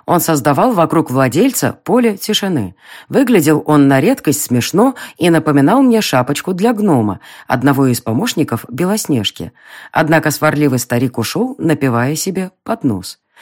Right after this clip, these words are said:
Даже не думала, что он так умеет. Ещё один довольный заказчик покинул лавочку, сжимая в руках ключик, который жужжал, я бы даже сказала, почти вибрировал, если хозяин оставлял его где-то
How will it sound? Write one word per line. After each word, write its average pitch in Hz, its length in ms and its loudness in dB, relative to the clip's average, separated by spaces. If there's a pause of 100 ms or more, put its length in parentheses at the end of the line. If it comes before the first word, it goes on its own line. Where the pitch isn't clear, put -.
(220)
Даже 175 240 0
не 175 120 0
думала, 196 340 2
что 165 220 -4
он 175 120 0
так - 160 -6
умеет. 165 480 -2 (380)
Ещё 208 400 2
один 170 260 4
довольный 165 380 2
заказчик 147 560 -2 (220)
покинул 165 400 0
лавочку, 220 600 0
сжимая 165 440 2
в 147 60 -2
руках 165 320 -2
ключик, 143 500 -4 (200)
который 135 360 0
жужжал, 117 580 -2 (100)
я 135 160 0
бы 131 100 0
даже 135 220 0
сказала, 185 440 0
почти - 520 -4
вибрировал, 156 800 0 (240)
если 131 260 -2
хозяин 160 600 0
оставлял 143 560 0
его 208 240 2
где-то 175 360 0